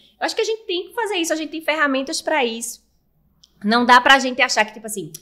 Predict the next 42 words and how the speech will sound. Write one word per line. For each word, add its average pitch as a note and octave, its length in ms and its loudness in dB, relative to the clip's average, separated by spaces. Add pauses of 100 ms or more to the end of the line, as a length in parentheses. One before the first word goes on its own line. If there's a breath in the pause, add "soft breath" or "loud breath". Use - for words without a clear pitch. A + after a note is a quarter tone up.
(200 loud breath)
ah, G#3+ 420 6
isso A3 220 -4
é A#3 60 2
um A3+ 60 -4
pensamento A3+ 380 -8
muito G#3+ 140 -10
comum C4+ 140 -6
também, E3+ 240 -6
vou A#3+ 160 2
jogar C4 280 4
a A3 120 4
documentação G#3+ 540 -8
lá, G3 200 6
é A3+ 240 6
essa, A#3 220 0
e B3 80 -2
o - 20 -4
I A#3+ 60 -4
N A3+ 80 -4
S A3+ 160 -6
S A3 140 -6
que B3 80 -10
se F4+ 160 -2
vire. G3+ 400 -2 (380 soft breath)
Mas E4+ 180 2
aí D#4 100 4
você D4+ 200 -6
tá C#4 100 2
deixando B3+ 400 2
de - 20 -6
lado A3+ 320 4 (120)
a B3+ 180 8
parte C4 340 2
que D#4+ 80 -6
é C4+ 60 0
o C#4+ 60 -4
seu B3+ 160 -2
cliente. B3+ 580 -6
Então, A#3 220 -2
se A#3+ 100 -8
você C4+ 220 -4
pode, G3 320 0